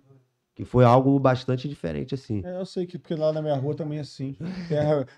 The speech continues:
Speaker 2: os cara pega na ferida dos outros pra deixar
Speaker 1: Pô,
Speaker 2: puto,
Speaker 1: é.
Speaker 2: entendeu?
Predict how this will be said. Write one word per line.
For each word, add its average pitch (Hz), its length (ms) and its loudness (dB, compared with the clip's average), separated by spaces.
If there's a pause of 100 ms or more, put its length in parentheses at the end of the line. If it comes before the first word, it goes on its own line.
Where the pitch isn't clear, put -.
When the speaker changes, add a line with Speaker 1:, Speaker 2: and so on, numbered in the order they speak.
(100)
Speaker 2:
os 127 100 -4
cara 156 220 4
pega 151 220 0
na 151 80 2
ferida 147 380 -2
dos 139 120 2
outros 147 300 0
pra 156 100 4
deixar 160 380 4
Speaker 1:
Pô, 170 120 -4
Speaker 2:
puto, 185 360 2 (180)
Speaker 1:
é. 214 60 -2 (180)
Speaker 2:
entendeu? 185 460 2